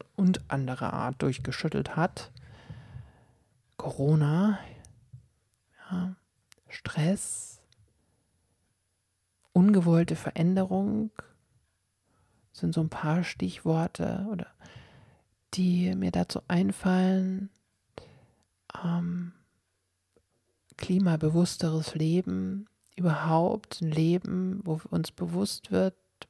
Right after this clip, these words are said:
und bewusster wird, dass alles zusammenhängt. Da ist es auch wieder wichtig, eigentlich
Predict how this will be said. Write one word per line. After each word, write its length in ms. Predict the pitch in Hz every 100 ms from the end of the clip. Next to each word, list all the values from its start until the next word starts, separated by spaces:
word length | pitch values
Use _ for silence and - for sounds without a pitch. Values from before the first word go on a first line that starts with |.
| _ -
und 220 | 180 -
bewusster 520 | 151 180 - - 160
wird, 240 | 175 -
dass 140 | 170 - -
alles 360 | 160 185 190 -
zusammenhängt. 1400 | - - 143 170 190 196 185 190 196 220 254 - - - - - - - - - - _ - - - - - - _ _ _ _ _ _ _ _ _ - _ _ -
Da 160 | - 185
ist 100 | -
es 180 | - -
auch 260 | 202 220
wieder 320 | 190 175 165
wichtig, 720 | 180 180 - - 160 - - - _ _ _ _ _ _ _ _ _ _ - - - _ _ _ _ _ _ _ _
eigentlich 640 | - 175 185 190 180 -